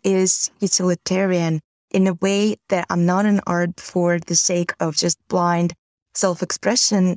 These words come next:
And I care about my emotions only when they carry, help carrying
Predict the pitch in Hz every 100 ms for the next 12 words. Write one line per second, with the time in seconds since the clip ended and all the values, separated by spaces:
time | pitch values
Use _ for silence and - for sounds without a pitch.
0 | - 175 170 170 160 _ _ _ _ -
1 | 196 - - 220 240 214 196 185 180 180
2 | 170 175 180 175 - - 180 185 202 175
3 | 170 170 165 - _ _ _ _ _ _
4 | _ _ - - 208 196 196 - - 214
5 | 214 - _ - 196 190 190